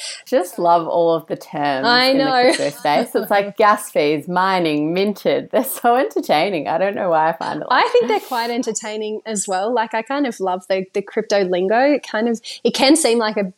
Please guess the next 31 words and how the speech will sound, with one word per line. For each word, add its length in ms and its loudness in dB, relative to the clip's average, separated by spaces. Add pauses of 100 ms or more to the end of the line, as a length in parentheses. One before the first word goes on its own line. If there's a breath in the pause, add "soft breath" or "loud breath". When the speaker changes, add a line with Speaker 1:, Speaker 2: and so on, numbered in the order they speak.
Speaker 2:
a 80 -2
bit 120 0
of 60 -2
a 60 0
different 280 -4
language 340 -2
at 80 -10
times, 400 -4
but 260 0
yeah, 160 0
it's 140 -4
a 40 0
lot 120 4
of 80 -4
fun 260 -4
once 240 -4
you 60 0
start 300 0
to 80 -4
get 140 0
into 280 -2
it 80 -2
and 80 -8
once 260 -4
you 60 0
start 320 0
to 200 0 (280 loud breath)
understand 640 0
what 120 0
everything 460 0
means. 480 2